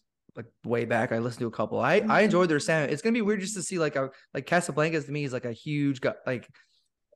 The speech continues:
you know, famous person. He'll just be in this, like, side band, just hanging out, like, in the lower c-, like, low mid card of a festival. It's just gonna be, it's gonna be weird. I'm excited for that for sure.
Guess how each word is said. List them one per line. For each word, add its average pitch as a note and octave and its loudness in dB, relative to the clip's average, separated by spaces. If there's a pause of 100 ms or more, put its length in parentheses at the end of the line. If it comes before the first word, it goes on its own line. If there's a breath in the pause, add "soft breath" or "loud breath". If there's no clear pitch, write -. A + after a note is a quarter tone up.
you B2 -6
know, G#2+ -6
famous D3 2
person. A#2 0
He'll C3 0
just B2 -6
be B2+ -6
in C#3 2
this, C#3+ 2
like, B2+ 2
side B2 2
band, B2 -2
just B2+ -8
hanging C#3+ -2
out, D3+ 2
like, D3 2
in C#3+ 0
the C#3 -4
lower C#3 2
c-, - -10
like, B2 -6
low B2+ 0
mid C#3 -2
card A#2+ 2
of A#2+ -4
a B2 -4
festival. A#2 -4
It's - -16
just B2+ -12
gonna B2+ -2
be, B2 -6
it's C3 -8
gonna F3+ 4
be F3 4
weird. C#3 4
I'm C3 2
excited D3 2
for A#2+ -8
that A2+ -4 (400)
for - -12
sure. - -2